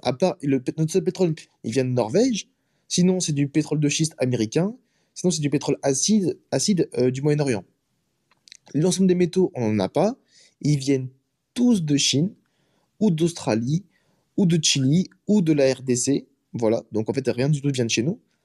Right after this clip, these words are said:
Et or, tout le, or, or, la base du business, c'est les matières premières. Et ça, bah, en fait, il n'y a aucun gouvernement aujourd'hui qui est prêt, entre guillemets, à, entre guillemets, se faire du mal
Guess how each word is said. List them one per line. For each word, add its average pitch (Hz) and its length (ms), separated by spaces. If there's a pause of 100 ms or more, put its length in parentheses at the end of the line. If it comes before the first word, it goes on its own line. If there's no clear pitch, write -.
(180)
Et - 180
or, 190 160
tout 220 220
le, 185 120 (140)
or, 117 240 (100)
or, 156 160
la 147 120
base 160 260
du 143 100
business, 165 460 (240)
c'est - 160
les 160 60
matières 147 240
premières. 135 320 (500)
Et 113 100
ça, 190 180
bah, 170 120
en - 20
fait, 190 160
il - 20
n'y - 40
a - 100
aucun 185 340 (200)
gouvernement 135 480
aujourd'hui 147 460
qui 123 240
est 104 60
prêt, 190 280
entre 123 180
guillemets, 123 400
à, 98 340 (680)
entre 131 260
guillemets, 151 640
se - 260
faire 170 240
du 156 120
mal 165 440